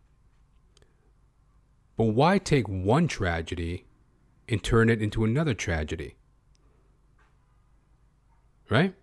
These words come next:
The child is innocent.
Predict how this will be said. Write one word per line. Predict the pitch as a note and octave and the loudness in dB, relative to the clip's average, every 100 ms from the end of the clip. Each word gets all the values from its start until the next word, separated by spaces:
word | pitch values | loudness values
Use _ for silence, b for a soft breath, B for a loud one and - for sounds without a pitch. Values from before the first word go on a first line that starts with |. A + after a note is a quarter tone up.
| - _ _ _ _ _ _ _ _ _ _ _ _ _ | -20 _ _ _ _ _ _ _ _ _ _ _ _ _
The | - | -2
child | - D#3+ D#3 D3 B2+ G#2+ - _ _ _ _ _ _ _ _ _ _ _ - | 2 4 4 4 2 -2 -14 _ _ _ _ _ _ _ _ _ _ _ -8
is | A2+ | 0
innocent. | A2+ G#2 - B2+ D3 | 2 2 -2 -8 -10